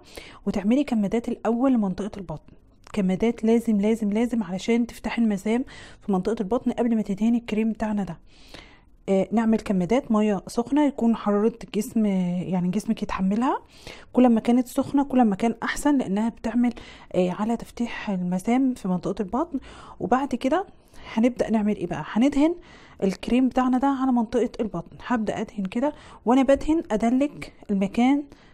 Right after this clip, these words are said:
كده بالشكل ده، يعني مش هحطها كده وخلاص، لا، لازم تدعكي كده لمده خمس دقايق، وما تدعكيش قوي عشان برضو ال-، الجلد وكده، الناس اللي جلدها حساس.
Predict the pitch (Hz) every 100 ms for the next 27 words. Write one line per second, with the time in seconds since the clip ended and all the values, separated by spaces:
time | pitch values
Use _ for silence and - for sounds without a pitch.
0 | - 240 262 277 220 - 226 208 190 175
1 | - 180 175 180 - - 190 240 240 233
2 | 233 214 208 - 180 226 247 226 202 233
3 | 247 - 240 269 - - - - 240 262
4 | 262 - 233 214 - - 233 262 269 254
5 | - 240 240 - 220 214 220 226 254 -
6 | 180 185 185 180 - 190 226 233 208 -
7 | 240 208 220 226 202 175 185 180 202 -
8 | 208 220 320 -